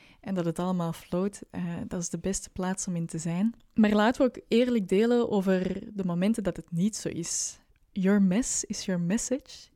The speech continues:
Je bent niet alleen. Eh, dat is ook wel echt iets dat we mogen overbrengen, hè. We, op social media gaat het altijd, eh, positiviteit en, eh, we zijn allemaal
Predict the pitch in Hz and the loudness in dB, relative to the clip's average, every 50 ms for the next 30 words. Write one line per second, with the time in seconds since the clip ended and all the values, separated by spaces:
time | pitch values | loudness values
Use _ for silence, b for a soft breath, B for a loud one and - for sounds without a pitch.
0 | - - 214 185 190 185 185 185 - - 190 208 262 - - 214 185 175 175 190 | -6 -6 -2 0 0 0 0 -2 0 2 2 2 2 2 -2 -4 -2 -2 0 0
1 | 226 262 277 269 269 277 294 285 277 220 196 175 175 170 170 170 170 180 185 175 | 2 2 2 0 -2 -4 -6 -8 -6 -4 -2 -2 -2 -2 -4 -4 -4 -4 -2 -2
2 | 185 - - - 220 220 - 202 175 - 202 - - 220 196 - 180 170 170 170 | -2 -4 -2 -4 -4 -4 -2 -4 -2 -2 -4 -4 -8 -8 -6 -4 -2 -2 -2 -2
3 | 170 170 165 165 - - 175 185 180 - - - - 160 165 165 175 190 208 240 | -2 -2 -2 -4 -4 -4 -4 -4 -4 -6 -10 -10 -8 -8 -8 -8 -8 -4 -4 -2
4 | 247 220 190 180 - - - - - - - - 185 185 - - 180 170 180 202 | -2 -2 -4 -6 -8 -10 -12 -12 -12 -8 -4 -4 -4 -4 -4 -4 -4 0 0 2
5 | 220 220 214 202 190 180 175 - 180 - 180 185 196 - 196 190 190 - - B | 2 2 0 0 -2 -4 -4 -6 -6 -4 -4 -4 -2 0 -2 -2 -2 -4 -10 B
6 | B B B B B B B B B - 196 180 170 170 170 - _ 220 220 202 | B B B B B B B B B -6 -4 -2 -2 -2 -4 0 _ 2 2 2
7 | 208 196 - 190 170 175 - - 220 220 233 233 233 226 233 - 185 180 175 175 | 2 0 0 -2 -2 -2 -4 0 0 2 2 2 0 0 0 0 0 0 0 0
8 | 175 175 175 175 170 170 170 170 170 170 170 170 185 180 185 185 180 180 180 180 | 0 0 0 0 0 0 0 0 -2 -2 -2 -4 -2 -2 0 0 0 0 0 0
9 | 180 180 175 170 170 170 170 170 | 0 0 0 2 2 2 0 -2